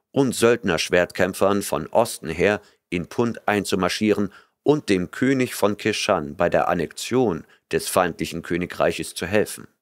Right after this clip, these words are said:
Die gütigen Könige von Zembabwei verlangten lediglich ein Monopol auf den Handel mit Keshan und seinen Nebenländern und als Unterpfand für guten Willen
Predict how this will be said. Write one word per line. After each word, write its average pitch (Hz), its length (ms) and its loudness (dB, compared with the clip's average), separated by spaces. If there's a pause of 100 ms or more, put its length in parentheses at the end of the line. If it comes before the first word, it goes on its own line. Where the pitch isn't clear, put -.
(1040)
Die 147 180 0
gütigen 139 560 -2
Könige 98 640 2
von 90 280 -2
Zembabwei 80 920 -4
verlangten 98 560 0
lediglich 120 640 0
ein 98 140 0
Monopol 98 640 2
auf - 140 -2
den 90 200 -4
Handel 98 300 2
mit 87 180 -4
Keshan 85 600 -4 (400)
und 135 220 4
seinen 101 300 2
Nebenländern 73 640 -4 (540)
und 104 240 0
als 82 240 -2
Unterpfand 80 760 0
für 80 180 -6
guten 107 380 -6
Willen 98 320 4